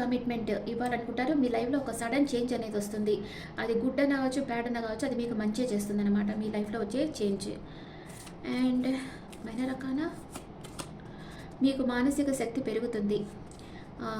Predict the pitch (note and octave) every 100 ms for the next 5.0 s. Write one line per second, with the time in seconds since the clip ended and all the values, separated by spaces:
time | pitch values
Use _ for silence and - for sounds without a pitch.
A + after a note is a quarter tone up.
0 | A3 G#3+ G#3+ A#3+ A#3 A3+ A3+ A3+ C#4 B3+
1 | A#3+ A3+ A#3 A3+ G#3 G#3 G#3 G3+ A3 A#3
2 | C4 B3 A#3 A#3 A3 G#3 G#3+ G#3 A3 G#3
3 | G3 - - - - - - - - -
4 | - - - - C4 A#3+ A#3+ A#3 A3+ C4